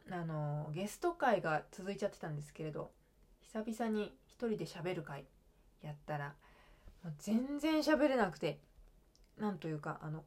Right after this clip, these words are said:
声が全然聞こえなくって、あの、録音したものを聞いたら、「あー、これはやり直しだ」っつって、ストックがなくなっちゃって、まあ、今慌てて撮ってんですけれども、なんでその時お蔵入りさせちゃった話を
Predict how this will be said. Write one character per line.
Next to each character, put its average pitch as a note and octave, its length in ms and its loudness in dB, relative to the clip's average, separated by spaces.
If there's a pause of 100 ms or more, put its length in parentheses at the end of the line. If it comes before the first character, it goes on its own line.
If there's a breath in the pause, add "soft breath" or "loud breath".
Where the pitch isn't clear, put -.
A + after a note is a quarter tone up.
(140)
声 F4 220 8
が G3 100 10
全 G3+ 180 4
然 C4 140 4
聞 B3+ 100 -6
こ D4 140 10
え C#4 40 8
な C#4 140 8
く - 100 -8
っ - 20 -14 (380)
て、 - 220 0 (300)
あ D3+ 120 -6
の、 D3+ 140 -8
録 F3 180 -2
音 F3 120 0
し - 40 -8
た F3 100 -2
も D#3+ 120 0
の D3 120 0
を D3 60 -2
聞 D3+ 140 -8
い D3 40 -6
た D#3 120 -4
ら、 D3 120 -4 (800 soft breath)
「あ D3+ 300 -4
ー、 D3 40 -14
こ D#3 60 -8
れ D3+ 60 -4
は D3 60 -2
や C#3+ 140 -4
り D3 80 -2
直 D3+ 200 0
し D3+ 120 -10
だ」 - 140 -6
っ D3 40 -10
つ - 100 -18
っ - 20 -20
て、 - 180 -16 (640)
ス - 80 -20
ト - 120 -4
ッ - 20 -6
ク D#3+ 120 -10
が E3 80 -2
な D#3 120 -2
く F3+ 100 -2
な F#3 100 0
っ - 40 -4
ち - 100 -6
ゃ D3+ 40 -4
っ - 20 -12
て、 - 240 -12 (340)
ま F3+ 140 -8
あ、 - 20 -2
今 E3+ 320 -2
慌 D3+ 200 -2
て D3+ 100 -6
て D3 100 -10
撮 E3+ 140 -4
っ - 20 -4
て D3 120 -12
ん C#3+ 60 -10
で D3 80 -10
す - 100 -14
け D3+ 80 -10
れ D3+ 60 -6
ど D#3 100 -6
も、 D#3+ 240 -2 (1900 soft breath)
な F#3 80 -2
ん D#3+ 60 0
で D#3+ 80 -2
そ G#3 100 -2
の G#3 60 4
時 A3 180 4
お D#3+ 100 4
蔵 G#3+ 240 10
入 G#3 100 12
り G#3+ 80 8
さ A3+ 100 2
せ A3 120 4
ち G#3 100 6
ゃ G3 40 6
っ G3 60 0
た - 280 4 (140)
話 F#3+ 360 0
を C#3+ 160 2